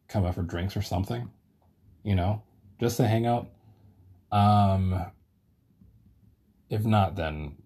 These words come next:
I don't know, spend tomorrow alone. But that's not, like, normal. I mean, that's not, like, abnormal for me. Uh, maybe for the general populace, or maybe not. Maybe I'm not special. I don't know. But,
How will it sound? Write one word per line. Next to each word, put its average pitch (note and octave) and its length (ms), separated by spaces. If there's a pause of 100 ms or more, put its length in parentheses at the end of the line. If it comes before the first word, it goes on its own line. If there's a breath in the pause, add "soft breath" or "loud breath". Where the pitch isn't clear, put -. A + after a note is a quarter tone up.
(120)
I D#2+ 80
don't D2+ 100
know, D#2 140 (460)
spend E2+ 240
tomorrow D#2+ 360
alone. F2 360
But F2 100
that's - 380
not, E2+ 340
like, D2+ 320 (540)
normal. E2 600
I G#2+ 80
mean, A2+ 120
that's G#2 140
not, G#2+ 120
like, F2+ 200
abnormal E2 600 (760)
for F#2+ 120
me. E2 260 (1000)
Uh, E2 420
maybe A2 240
for A#2+ 80
the F#2+ 80
general F2+ 300
populace, E2+ 480
or C#3+ 60
maybe E3+ 240
not. A#2 280 (160)
Maybe G#2 240
I'm G#2+ 100
not F#2+ 200
special. G2+ 480 (720 soft breath)
I G2 100
don't A2 120
know. F#2+ 240 (180)
But, G#2 260